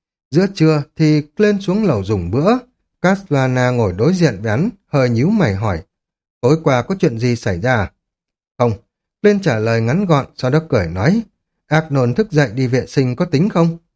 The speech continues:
Stewart ở bên cạnh cũng làm chậm động tác gật đầu phụ họa. Caslana thu hồi tầm mắt đang quan sát vẻ mặt hai người bọn họ,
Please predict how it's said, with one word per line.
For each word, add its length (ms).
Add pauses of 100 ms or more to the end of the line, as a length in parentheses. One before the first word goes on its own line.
(600)
Stewart 280
ở 120
bên 260
cạnh 280
cũng 140
làm 220
chậm 260
động 200
tác 240
gật 220
đầu 160 (100)
phụ 180
họa. 260 (680)
Caslana 760 (200)
thu 140
hồi 280
tầm 200
mắt 200
đang 180
quan 240
sát 260
vẻ 120
mặt 240
hai 120
người 160
bọn 240
họ, 260